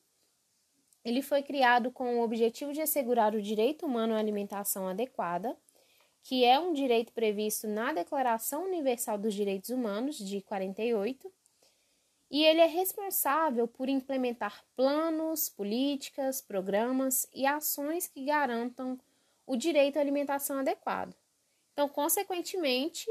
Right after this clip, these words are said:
a função dele é combater a fome e a desnutrição, né? É, e aí, como exemplo, né, sobre o que esse programa já, já criou e o que ele, ele faz, ele, ele gera um acesso maior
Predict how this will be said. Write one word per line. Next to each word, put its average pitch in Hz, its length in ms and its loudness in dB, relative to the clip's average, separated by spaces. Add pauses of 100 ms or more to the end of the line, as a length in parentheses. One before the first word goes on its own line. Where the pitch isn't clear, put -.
(120)
a 320 60 0
função 302 420 -4
dele 240 200 4
é 254 80 2
combater 269 720 -2
a - 120 -10
fome 302 640 -4
e 311 140 -4
a 311 80 2
desnutrição, 294 760 -4
né? 220 180 -6 (880)
É, 233 500 4
e 269 120 -2
aí, 285 180 0
como 330 240 -4
exemplo, 320 580 -2
né, 339 140 -4
sobre 220 500 -2
o - 60 -8
que - 200 -10
esse 285 320 0
programa 196 500 -4
já, 190 320 0 (160)
já 190 200 -4
criou 220 600 0 (520)
e 214 100 -2
o 208 60 -4
que - 240 -4
ele, 202 580 2 (160)
ele 196 220 -4
faz, 311 720 -6 (120)
ele, 240 1080 0 (440)
ele 226 360 -2
gera 277 380 4
um 269 140 0
acesso 226 540 -2
maior 196 420 -2